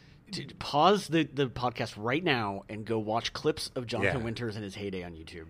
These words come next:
Speaker 1: It is
Speaker 2: He,
Speaker 1: incredible.
Speaker 2: yeah, he was Robin Williams' hero to the point where he got him on Mork and Mindy playing his son, Mirth.
Speaker 1: <laughs>
Speaker 2: Uh, but if you watch the two of them,
Speaker 1: Oh, yeah.
Speaker 2: Robin Williams basically is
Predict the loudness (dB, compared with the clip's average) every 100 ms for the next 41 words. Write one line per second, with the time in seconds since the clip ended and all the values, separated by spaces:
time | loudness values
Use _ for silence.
0 | -10 -2 4 6 4 -2 -10 -12 -8 -4
1 | -4 -4 6 12 12 12 10 8 8 4
2 | 2 0 2 4 4 2 2 2 2 4
3 | 4 4 4 4 0 2 4 4 2 0
4 | 0 0 0 0 -2 -2 -2 -2 0 0
5 | -2 -4 0 2 2 0 -2 2 2 2
6 | 2 2 4 4 6 4 2 -2 -4 -4
7 | 4 10 12 10 8 6 8 8 6 -2
8 | 2 6 6 6 0 -6 0 6 6 6
9 | 6 10 10 10 6 4 4 4 4 -2
10 | -2 -2 -8 -20 -20 -4 4 6 6 0
11 | -6